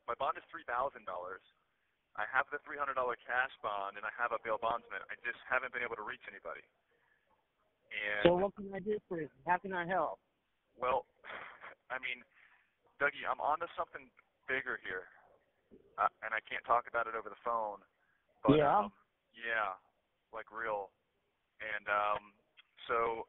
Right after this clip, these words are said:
Speaker 1: I, I just need your help. I need your help in getting me out. Um, I need, uh, for you to write down some information for me. Can you do that?
Speaker 2: Yeah, hang on. Let me get a pad.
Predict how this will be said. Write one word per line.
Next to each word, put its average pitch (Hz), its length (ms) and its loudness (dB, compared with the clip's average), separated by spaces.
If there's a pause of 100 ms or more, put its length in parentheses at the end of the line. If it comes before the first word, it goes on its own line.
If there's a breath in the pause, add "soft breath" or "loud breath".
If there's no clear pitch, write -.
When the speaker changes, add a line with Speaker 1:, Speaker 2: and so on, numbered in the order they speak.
(140)
Speaker 1:
I, 107 200 -2
I 117 80 -10
just 135 160 -10
need 139 160 -18
your 113 120 -4
help. 120 240 2
I 117 80 -4
need 123 160 -12
your 113 120 -6
help 117 200 -2
in 113 120 -20
getting 107 160 -10
me 98 120 -10
out. 98 320 2 (520 soft breath)
Um, 98 360 0 (120)
I 110 80 -8
need, 123 200 -10 (200)
uh, 104 560 4 (360)
for 127 120 -8
you 131 80 -12
to 113 80 -4
write 120 240 2
down 113 200 0
some 113 80 -14
information 104 520 -8
for 98 120 -8
me. 95 160 -16
Can 107 120 -20
you 104 80 -20
do 113 120 -8
that? 135 200 4 (720)
Speaker 2:
Yeah, 151 320 6
hang 185 160 0
on. 165 200 4
Let 165 120 -4
me 175 60 -6
get 180 160 0
a 165 80 -6
pad. 147 380 2